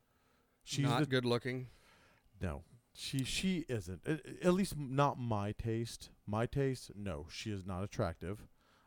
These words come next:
Speaker 1: Um, in fact, even, uh, uh, T V personality-wise, very borderline.
Speaker 2: They have a lip sync show. I'm gonna
Speaker 1: Um,
Speaker 2: guess V H one for this.
Speaker 1: N-, no, I think it's one of the major networks.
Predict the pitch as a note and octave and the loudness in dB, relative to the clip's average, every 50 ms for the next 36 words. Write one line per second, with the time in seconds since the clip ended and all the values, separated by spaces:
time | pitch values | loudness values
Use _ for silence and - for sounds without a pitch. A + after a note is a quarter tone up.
0 | _ _ _ - A2 G#2 G2+ G2 G2 F#2 F#2 F#2 - - - _ _ _ B2+ A#2 | _ _ _ -4 -2 0 0 0 -2 -4 -6 -10 -14 -20 -20 _ _ _ -6 -6
1 | A2 - B2+ B2 A#2 A2+ - B2+ - B2+ B2 A#2+ A2 G#2+ A#2 A2+ A2+ A2 A2 A2 | -4 0 2 2 2 0 -2 -8 -8 -4 -4 -2 0 0 0 2 2 0 0 -2
2 | G#2+ G#2+ - - - G2+ G2 F#2+ F2+ F2 - _ _ _ _ - - - G2+ G2 | -2 -4 -4 -4 -2 -2 0 -2 -2 -4 -8 _ _ _ _ -14 -6 -4 -2 -2
3 | F#2 F2+ F2+ F2+ F2+ F2+ - - G2 F#2+ - - _ - - C#3 C#3 C#3 B2 C3 | -2 -2 -2 -4 -6 -8 -10 -14 -16 -16 -18 -16 _ -10 -6 -4 -4 -4 -2 -2
4 | B2+ A#2 - - - B2+ A2+ - - G2+ G2+ G#2 G2+ G2+ G2+ A2 G#2+ A#2 A#2 A2+ | -4 -2 -2 -2 -2 -2 -2 -2 -6 -8 -6 -4 -4 -4 -4 -4 -2 -2 -2 -2
5 | A#2 A#2 A#2 A#2 A#2 A#2+ A#2+ B2 A#2 - - _ _ _ _ _ _ _ _ _ | -2 -2 -2 -2 -2 -4 -4 -6 -6 -10 -14 _ _ _ _ _ _ _ _ _
6 | _ - G2 F#2+ F2 F#2 F#2 F2+ F2+ G2 A#2 A2+ A2+ A2+ A#2 A#2 A#2 A#2 A#2 A#2 | _ -16 -14 -12 -12 -10 -10 -6 0 2 4 4 4 4 4 4 4 4 4 4
7 | A2+ A2+ G#2 F2+ - G2+ G2 G2 G2 F#2 F#2+ F#2+ F2+ F#2 F2+ F2 E2+ E2+ F2 F#2 | 2 0 -2 -4 -2 -2 0 0 0 0 -2 -2 -2 -4 -4 -4 -4 -4 -4 -4
8 | G#2 A#2 A#2 - E3+ C#3+ A#2+ A2+ A#2 C3+ C#3+ - - - - D3+ C3+ A2+ - - | -4 -6 -2 -2 -2 0 0 0 -2 -2 -4 -4 -4 -4 -4 -6 -8 -10 -10 -8
9 | - C#3+ C3+ - - A2+ A2 G#2+ G#2 G2 B2+ A#2+ A2 G2 - - A#2+ A2 G2+ F#2+ | -6 -6 -6 -4 -2 0 2 2 2 2 2 0 0 -2 -4 -4 -2 -2 -2 -2
10 | - - - F#2+ F#2 F2 - - F2 F2+ E2+ - - - _ _ _ _ _ _ | -4 -6 -8 -8 -8 -8 -8 -10 -10 -10 -12 -12 -14 -20 _ _ _ _ _ _
11 | A2+ A2 A2 A2 A2 A2+ A#2 A#2 G#2+ - - B2+ A#2 A2+ A2+ C#3 F3 - - - | -12 -10 -10 -8 -8 -8 -10 -10 -14 -14 -12 -6 -2 0 2 2 2 2 0 -2
12 | - E3 F#3 - G3 - - D#3+ D#3+ C3+ A#2 G#2+ A2+ A2 A2 - A2+ G#2+ A2 B2+ | -2 -4 -2 -2 -4 -4 -4 -4 -4 -4 -4 -4 -4 -6 -6 -6 -6 -6 -6 -6
13 | C3+ D3 C#3+ G#2+ - _ - - - | -6 -6 -8 -8 -10 _ -16 -16 -16